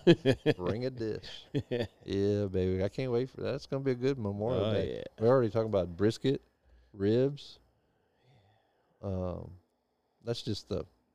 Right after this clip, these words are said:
Speaker 2: the main entree.
Speaker 1: Yeah. There's gonna, there's gonna be, you know, 'cause
Speaker 2: Sausage, turkey.
Speaker 1: because it's
Speaker 2: We're gonna
Speaker 1: it's
Speaker 2: make
Speaker 1: the first
Speaker 2: everybody
Speaker 1: one.
Speaker 2: hungry.
Speaker 1: <clears throat> It's the first one of the year.
Speaker 2: Yeah.
Speaker 1: So, you know,
Speaker 2: We're bringing it all
Speaker 1: everybody,
Speaker 2: out.
Speaker 1: you know, we're coming out strong.
Speaker 2: I'm s-,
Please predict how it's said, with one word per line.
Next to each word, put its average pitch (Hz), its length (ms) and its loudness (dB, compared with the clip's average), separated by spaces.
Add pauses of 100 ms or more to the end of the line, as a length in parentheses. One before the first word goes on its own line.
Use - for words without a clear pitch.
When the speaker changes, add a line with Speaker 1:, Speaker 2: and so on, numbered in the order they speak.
(300)
Speaker 2:
the 98 60 -10
main 92 600 -2 (360)
entree. 104 400 -6
Speaker 1:
Yeah. - 240 -12 (720)
There's 123 180 -2
gonna, 120 160 -2
there's 165 240 -4
gonna 175 140 0
be, 143 260 4
you 135 140 2
know, 117 180 8
'cause 180 180 10
Speaker 2:
Sausage, - 180 -8
turkey. 120 600 4
Speaker 1:
because 143 260 6
it's 143 180 6 (840)
Speaker 2:
We're 104 120 0
gonna 117 120 6
Speaker 1:
it's 107 60 6
Speaker 2:
make 104 140 8
Speaker 1:
the - 80 8
first 117 280 12
Speaker 2:
everybody - 240 10
Speaker 1:
one. 120 60 8
Speaker 2:
hungry. 117 600 2
Speaker 1:
<clears throat> - 40 -20 (160)
It's 165 180 0
the 151 120 6
first 151 320 4
one 143 140 2
of 131 100 4
the 120 80 4
year. 170 440 6
Speaker 2:
Yeah. 101 380 2
Speaker 1:
So, 123 180 4
you 127 180 6
know, 110 260 2
Speaker 2:
We're 104 80 2
bringing 95 340 2
it 82 80 0
all 87 60 2
Speaker 1:
everybody, 156 360 6
Speaker 2:
out. 139 40 4
Speaker 1:
you 135 80 4
know, 104 320 2 (1900)
we're 123 80 -10
coming 135 300 2
out 95 140 -2
strong. 120 440 0
Speaker 2:
I'm 110 80 -2
s-, 110 120 -8